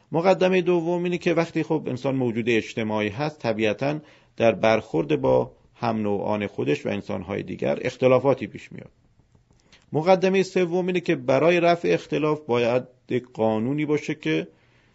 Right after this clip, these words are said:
کامل باشه، همهٔ ویژگی‌های انسان رو در نظر بگیره و بتونه این اختلافات رو برطرف بکنه. و مقدمهٔ چهارم اینه که تدوین چنین قانونی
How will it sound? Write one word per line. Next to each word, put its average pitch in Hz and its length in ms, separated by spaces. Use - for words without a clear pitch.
کامل 123 400
باشه، 151 320
همهٔ 120 300
ویژگی‌های 107 440
انسان 104 360
رو 101 280
در 107 180
نظر 101 420
بگیره 151 460
و 117 340
بتونه 135 340
این 123 220
اختلافات 107 600
رو 131 200
برطرف 95 500
بکنه. - 320
و 113 140
مقدمهٔ 139 500
چهارم 151 400
اینه 185 180
که 185 380
تدوین 123 640
چنین 170 300
قانونی 160 640